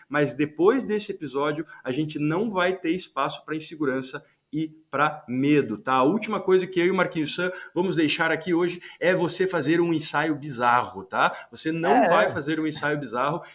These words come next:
Speaker 1: Estamos preocupados com o seu ensaio, estamos preocupados com você desempenhar bem e não somos youtubers,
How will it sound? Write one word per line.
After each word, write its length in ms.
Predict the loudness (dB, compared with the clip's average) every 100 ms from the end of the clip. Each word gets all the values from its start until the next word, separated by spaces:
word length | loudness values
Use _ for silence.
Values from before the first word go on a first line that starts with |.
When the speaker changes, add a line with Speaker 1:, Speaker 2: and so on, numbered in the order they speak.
| -12
Speaker 1:
Estamos 460 | -6 0 0 0
preocupados 1000 | 2 4 4 0 -12 0 4 6 4 -2
com 160 | -6 -8
o 40 |
seu 180 | -6 -8
ensaio, 400 | -8 -4 -4 -4 -8 _
estamos 280 | -10 -8 -8
preocupados 560 | -10 -12 -8 -4 -4 -4
com 120 | -8
você 260 | -8 -8
desempenhar 560 | -10 -10 -10 -8 -6 -4
bem 220 | -4 -4 -8 -10
e 80 | -4
não 220 | 0 0
somos 340 | 0 0 0 -2
youtubers, 500 | -6 -6 -6 -4 -4